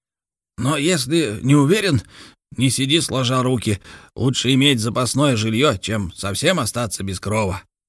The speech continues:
«Ах, только бы они нашли мистера Смита», — повторял Герберт.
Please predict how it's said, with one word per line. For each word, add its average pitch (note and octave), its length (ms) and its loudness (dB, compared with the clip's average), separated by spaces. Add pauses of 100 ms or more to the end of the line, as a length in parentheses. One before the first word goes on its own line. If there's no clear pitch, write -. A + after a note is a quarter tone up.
(760)
«Ах, E3 340 2
только G3 300 2
бы F#3+ 100 6
они F#3 240 6
нашли F3+ 340 4
мистера D3+ 400 2
Смита», — B2+ 440 0 (240)
повторял A#2 420 0
Герберт. A2 500 0